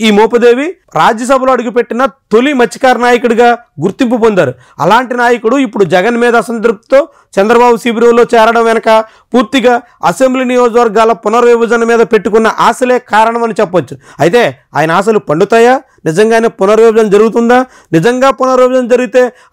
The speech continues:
ఆయన ఆశించినట్టుగా తాను గతంలో ప్రాతినిధ్యం వహించిన నియోజకవర్గం మళ్ళీ పురుడు పోసుకుంటుందా? మళ్ళీ కొత్త నియోజకవర్గం వస్తే అది ఆయనకే దక్కుతుందా?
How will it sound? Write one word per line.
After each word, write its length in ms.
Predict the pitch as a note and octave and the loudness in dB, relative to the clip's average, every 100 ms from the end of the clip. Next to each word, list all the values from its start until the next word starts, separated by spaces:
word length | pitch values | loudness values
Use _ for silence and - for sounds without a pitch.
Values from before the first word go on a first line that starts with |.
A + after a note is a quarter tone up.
| G3 | -2
ఆయన 120 | G#3+ G3 | 0 0
ఆశించినట్టుగా 640 | A3 A#3 B3 A#3+ A3 A#3+ A#3 - _ _ F3 | -2 -2 -2 -2 0 0 0 -4 _ _ 0
తాను 240 | G#3+ C4 A3 | 2 2 0
గతంలో 340 | A3+ B3+ B3+ B3 | 0 0 0 0
ప్రాతినిధ్యం 420 | A#3 A#3 A#3+ A#3+ | -2 -2 -4 0
వహించిన 300 | A#3+ A#3 A#3+ A#3+ G#3 | 0 0 0 0 2
నియోజకవర్గం 640 | A#3 A#3+ A#3+ A#3 G#3 A#3 A3 _ D#3+ | 2 2 0 0 2 0 -2 _ -2
మళ్ళీ 200 | G3 A#3+ - | 0 0 2
పురుడు 220 | G3+ A#3 G3+ | 2 2 0
పోసుకుంటుందా? 560 | A#3+ - A#3+ A#3+ B3 C4+ - _ D#3+ | 0 -2 -4 -2 -2 -4 -6 _ -2
మళ్ళీ 240 | G#3+ C4+ D4 | 0 2 0
కొత్త 160 | C#4 B3 C4+ | -2 -4 -2
నియోజకవర్గం 600 | C4 B3+ B3 B3 G#3+ B3 A#3 | -2 0 -2 -2 0 0 0
వస్తే 220 | - B3 G#3+ _ G#3 | 0 0 -2 _ -2
అది 100 | A3+ | 0
ఆయనకే 300 | G3 A#3 A#3+ A3 | 0 0 0 0
దక్కుతుందా? 440 | G#3 G3+ G3 E3+ | 0 -2 -2 0